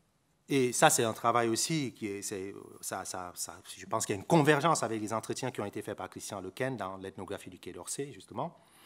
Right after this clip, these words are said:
Alors que la grandeur faisait la part belle, par exemple, à l'exceptionnalisme français, c'était quelque chose qui était, euh, très important. Et d'ailleurs, on s'est rendu compte que dans la plupart de ces grandes stratégies, des grands, justement, et même chez les,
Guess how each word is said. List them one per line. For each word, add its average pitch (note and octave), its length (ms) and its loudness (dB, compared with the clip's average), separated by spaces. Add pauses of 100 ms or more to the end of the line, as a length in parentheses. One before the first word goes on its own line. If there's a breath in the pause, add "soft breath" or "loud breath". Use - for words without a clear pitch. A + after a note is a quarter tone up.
(360 loud breath)
Alors G#3+ 180 10
que B3 80 4
la E3+ 120 12
grandeur D#3+ 380 6
faisait D3 220 -2
la C#3 100 6
part C3 240 8
belle, B2+ 440 6
par B2 100 0
exemple, B2+ 300 4
à A2 60 4
l'exceptionnalisme F3 1160 4
français, B3+ 540 2
c'était - 220 -14
quelque A#2 200 -4
chose C3+ 220 -4
qui A#2+ 80 -6
était, A2+ 300 -2 (240 loud breath)
euh, G#2+ 60 -12
très G2+ 180 -10
important. E3 340 4 (160 loud breath)
Et C#3 60 -2
d'ailleurs, F#3 220 6
on - 20 8
s'est D#3 140 2
rendu C#3+ 220 2
compte A#3+ 220 2
que - 60 -2
dans C3+ 100 4
la C#3 120 2
plupart C#4+ 640 6
de D#3+ 80 -2
ces D#3+ 160 -4
grandes D3+ 200 -2
stratégies, D3 480 -2
des B2+ 120 0
grands, C3 280 0
justement, A#2+ 280 -2
et F#3 60 0
même A3 140 2
chez G#3 120 -2
les, D#3 140 -2